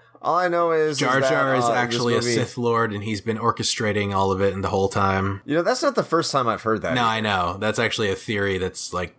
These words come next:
Speaker 2: been going around for a while. <laughs>
Speaker 1: Like, no, no, like, by this point, no one gives a fuck about Jar Jar.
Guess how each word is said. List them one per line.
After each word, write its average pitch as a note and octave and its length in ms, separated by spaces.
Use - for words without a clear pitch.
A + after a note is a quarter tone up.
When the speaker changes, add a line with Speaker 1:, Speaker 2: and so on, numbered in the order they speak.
Speaker 2:
been F2+ 160
going E2+ 280
around D#2+ 340
for - 140
a D#2+ 60
while. E2 200
<laughs> - 100
Speaker 1:
Like, F#3 220
no, G#3 160
no, G3 80
like, E3+ 240
by A3 100
this D4+ 180
point, C#4 280
no F#3 160
one D4+ 160
gives C4 240
a A#3 40
fuck - 300
about F#3+ 260
Jar F3+ 280
Jar. C#3 420